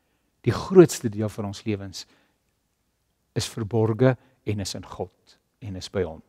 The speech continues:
Ons gaan dit nog tegemoet gaan. Iets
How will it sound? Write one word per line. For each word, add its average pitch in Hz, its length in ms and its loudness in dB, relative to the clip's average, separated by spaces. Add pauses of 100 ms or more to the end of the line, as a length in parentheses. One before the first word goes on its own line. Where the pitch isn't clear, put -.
(180)
Ons 104 240 -12
gaan 101 160 -6
dit 87 160 -12
nog 101 240 -6 (320)
tegemoet 92 400 -14
gaan. - 200 -14 (2250)
Iets 190 160 2